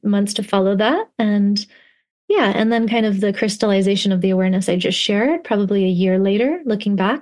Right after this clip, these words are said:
like, "Okay, yeah, that makes sense. That's, that's what happened." And more awareness from my guides and teams, you know, helping me piece reality back together. And this is something to get accustomed to. You know, the rate of acceleration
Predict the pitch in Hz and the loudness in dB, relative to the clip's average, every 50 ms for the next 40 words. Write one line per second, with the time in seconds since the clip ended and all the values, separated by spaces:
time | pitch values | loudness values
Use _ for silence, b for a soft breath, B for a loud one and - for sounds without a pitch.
0 | - - 294 285 - - 339 320 320 - 254 240 226 247 254 240 240 - 247 247 | -8 -10 -10 -8 -4 -4 -4 -4 -2 -2 -2 -2 -2 -2 -2 0 0 0 -2 0
1 | 247 262 254 - - - 208 208 208 208 - - 226 196 - - - - - - | -2 -2 -4 -4 -4 -2 -2 0 -2 -2 -4 -4 -6 -6 -8 -12 -14 -12 -8 -8
2 | 233 - - 233 220 214 202 196 208 202 202 202 196 202 196 196 196 196 202 196 | -6 -4 -4 -2 -2 0 0 0 0 0 0 2 2 2 2 2 2 2 2 2
3 | 190 190 185 190 190 190 190 175 - - 196 180 180 180 175 196 185 185 185 185 | 0 0 0 0 0 0 -2 -2 -4 -4 -2 -2 0 0 0 0 2 2 2 2
4 | 185 180 175 202 185 185 185 - - 208 190 185 185 190 190 - - 208 202 190 | 0 0 0 0 0 -2 -2 -2 0 0 0 2 0 0 -2 -4 -4 -4 -2 -2
5 | 196 196 B B B B B B B B B B - 233 185 185 226 214 214 208 | -2 -4 B B B B B B B B B B -2 -2 0 0 0 0 0 0
6 | 208 208 - 240 214 208 208 - - - B B B B B B B B B B | 0 -2 0 0 0 0 -2 -6 -10 -16 B B B B B B B B B B
7 | _ _ _ _ _ _ _ _ _ _ _ _ _ _ - 233 233 214 196 190 | _ _ _ _ _ _ _ _ _ _ _ _ _ _ 0 2 2 4 2 2
8 | 196 202 214 208 196 214 208 208 208 - 247 202 202 196 190 214 226 262 339 359 | 2 2 0 0 0 0 0 -2 -2 0 0 2 2 2 2 2 0 0 -2 -4
9 | 320 302 - - 202 202 202 196 196 196 202 208 202 - - _ _ _ _ _ | -8 -12 -10 -8 -6 -4 -4 -4 -2 -2 -2 -2 -4 -6 -10 _ _ _ _ _
10 | _ _ _ _ _ _ _ _ _ _ - 311 302 - 294 262 254 233 - - | _ _ _ _ _ _ _ _ _ _ -6 -4 -2 -2 -2 -2 -2 -4 -6 -12
11 | - - - 277 277 269 254 240 233 226 254 247 - - 285 320 - - 392 311 | -10 -6 -2 0 0 2 2 2 2 2 0 0 0 -2 -2 -2 -2 -4 -4 -2
12 | 269 - - 196 190 185 202 208 208 - _ - 214 202 202 202 208 214 214 190 | -2 -2 -2 0 0 0 -2 -2 -6 -8 _ -4 -2 0 0 0 0 0 -2 -2
13 | 196 202 233 233 254 277 262 254 233 226 220 208 - - 240 226 220 208 208 220 | -2 0 0 2 2 2 0 0 -2 -2 -4 -4 -4 -2 -2 0 0 0 0 -2
14 | 196 - 247 226 214 208 202 208 | -2 -2 -2 0 0 -2 -2 -4